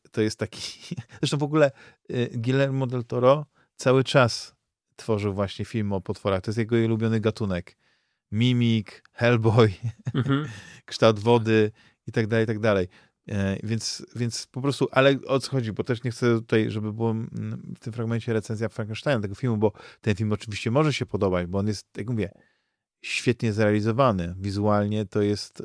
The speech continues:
Speaker 1: to jest przepych. Ale, y, no w, w tym wszystkim, no nie, brakuje mi w, w tym filmie takiej iskry, że o tym filmie będziemy rozmawiać za rok i że jak będzie jakiś taki leksykon,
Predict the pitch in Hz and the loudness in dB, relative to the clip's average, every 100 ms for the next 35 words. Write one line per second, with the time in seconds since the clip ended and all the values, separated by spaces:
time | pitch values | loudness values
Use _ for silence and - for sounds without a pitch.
0 | - 104 101 - - 156 123 95 90 _ | -6 -4 -4 -8 -2 0 0 -2 -6 _
1 | _ _ _ _ _ _ - 104 104 110 | _ _ _ _ _ _ -4 2 4 4
2 | 110 _ _ _ _ _ _ _ _ 104 | 2 _ _ _ _ _ _ _ _ -4
3 | 101 - _ _ - 117 120 - - - | -4 -4 _ _ -8 -8 -8 -14 -12 -6
4 | 120 - 156 - - 113 104 98 117 143 | -4 -2 -4 -4 -4 -4 -2 -2 -2 -4
5 | - _ _ _ _ _ _ _ - 110 | -10 _ _ _ _ _ _ _ -4 0
6 | 117 - 151 139 117 120 127 _ _ - | 0 4 4 4 2 -2 -4 _ _ -6
7 | 120 101 117 131 - - 110 - 131 117 | -6 -2 -2 -2 -4 -4 -4 -2 -2 -2
8 | - 101 120 175 - _ _ _ 110 113 | -4 -2 0 -2 -8 _ _ _ -4 0
9 | 117 131 113 131 127 123 113 117 117 117 | 0 -2 -4 -2 -2 -2 -2 -2 -2 -2
10 | - _ _ - 110 104 113 113 98 107 | -4 _ _ -8 -6 -4 -4 -2 -2 -2
11 | 101 98 139 - - _ _ _ _ 123 | 2 2 0 -4 -18 _ _ _ _ -4
12 | 113 120 113 113 120 - - 127 127 120 | 0 0 0 -2 -4 -4 -4 -2 -2 -4
13 | - 113 120 104 - - 117 120 151 160 | -8 -4 -2 -2 -2 -6 -2 -2 -2 -4